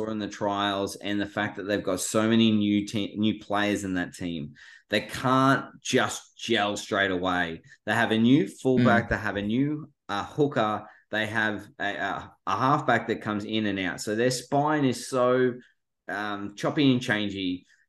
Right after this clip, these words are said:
Speaker 1: It's gonna take them a while to, to put it all together. Their, um, their backs are all new except for Josh Adokar and Jacob Kiraz, but he's out in the wing now. So, um,
Speaker 2: Hmm.
Speaker 1: for me,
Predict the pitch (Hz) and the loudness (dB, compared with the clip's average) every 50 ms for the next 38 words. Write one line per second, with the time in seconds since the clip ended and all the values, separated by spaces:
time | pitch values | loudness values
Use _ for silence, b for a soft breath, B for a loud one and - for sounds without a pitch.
0 | _ _ - 127 120 123 - 147 143 135 139 147 131 117 127 120 113 110 104 104 | _ _ -6 -6 -4 -2 0 0 0 2 0 0 0 0 0 -2 -2 -2 -2 -2
1 | 104 104 104 104 104 104 101 101 101 - 104 98 95 90 - - - 98 - - | -4 -4 -4 -4 -2 -4 -4 -6 -4 -4 -2 -2 -2 -4 -6 -6 -8 -8 -4 0
2 | - 131 127 123 120 117 113 - 110 95 101 98 95 92 98 95 92 95 95 92 | 2 4 4 6 4 4 2 2 -2 -2 0 -2 0 -2 -4 -4 -4 -4 -4 -2
3 | 92 92 90 90 90 90 90 87 87 87 87 87 87 85 87 - _ _ _ _ | 0 0 0 0 -2 -2 -2 -4 -4 -4 -4 -6 -8 -8 -10 -14 _ _ _ _
4 | _ _ - 104 101 104 98 87 - 107 107 113 113 - - 113 101 98 92 87 | _ _ -10 -2 0 0 0 0 0 0 0 0 0 0 0 2 2 2 2 0
5 | 87 - - _ 92 104 107 110 110 110 107 107 104 101 101 101 92 - - 107 | -2 -6 -6 _ 0 0 2 2 2 2 0 0 0 0 -2 -2 -4 -4 -6 -6
6 | 98 - - 90 98 92 87 - 98 92 90 90 87 - - 90 87 87 87 90 | -6 -6 -6 -6 -6 -6 -4 -2 -2 0 0 0 -2 -2 0 0 2 2 2 0
7 | 87 - - _ _ _ _ _ _ _ _ _ _ _ _ _ _ _ _ - | -4 -8 -16 _ _ _ _ _ _ _ _ _ _ _ _ _ _ _ _ -2
8 | 101 95 92 87 87 - _ - 104 98 87 80 - - 110 101 95 92 92 90 | -2 -2 -2 -4 -6 -8 _ -2 -2 -2 -2 -4 -6 0 2 2 4 4 2 0
9 | - - 95 92 87 95 92 78 80 90 90 90 92 90 85 82 82 87 - - | 0 0 -2 0 0 0 -2 -2 -2 -2 0 0 0 0 -2 -2 -4 -6 -6 -4
10 | 95 90 90 87 B B B B B B B B B B B _ - 92 92 92 | -2 -2 -2 -2 B B B B B B B B B B B _ -4 -2 0 4
11 | 90 123 117 104 87 82 - _ _ _ _ _ _ _ _ _ _ _ _ - | 4 6 6 4 2 0 -4 _ _ _ _ _ _ _ _ _ _ _ _ -20
12 | - _ _ - - 123 113 113 113 110 110 110 107 107 107 107 107 110 - | -20 _ _ -8 -2 0 2 4 4 4 4 4 4 2 2 0 -2 -4 -10